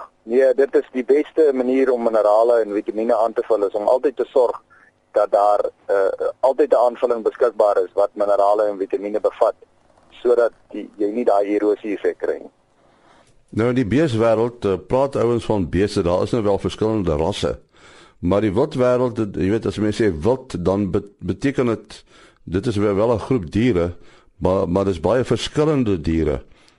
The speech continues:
Speaker 2: Eh, die minerale aanvulling vir die verskillende spesies, eh, dit verskil ook seker.
Speaker 1: Ja, en nie, verseker, eh, die goede soos die, eh, ons praat, eh, eh, van die, die in,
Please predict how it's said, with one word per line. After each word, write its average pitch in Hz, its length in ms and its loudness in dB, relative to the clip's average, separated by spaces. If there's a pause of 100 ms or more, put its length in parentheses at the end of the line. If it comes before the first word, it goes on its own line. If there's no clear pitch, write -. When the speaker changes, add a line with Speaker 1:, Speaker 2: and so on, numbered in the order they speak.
(200)
Speaker 2:
Eh, 82 440 0
die 104 140 -2
minerale 104 480 2
aanvulling 120 580 -2
vir 107 120 0
die 98 140 -2
verskillende 107 800 0 (280)
spesies, - 840 -2 (400)
eh, 87 280 0
dit 104 200 -4
verskil 135 380 0
ook 143 120 0
seker. 90 340 0 (1300)
Speaker 1:
Ja, 131 180 4
en 123 120 0
nie, 120 160 -2 (100)
verseker, 127 540 0
eh, 104 420 2
die 113 80 -4
goede 127 500 0 (160)
soos - 340 -4
die, 110 440 -8
eh, 95 220 0 (100)
ons 107 140 -4
praat, 117 240 2 (100)
eh, 104 60 2 (600)
eh, 95 560 0
van 104 280 -4
die, 101 260 -4 (140)
die 101 220 -6
in, 95 320 -6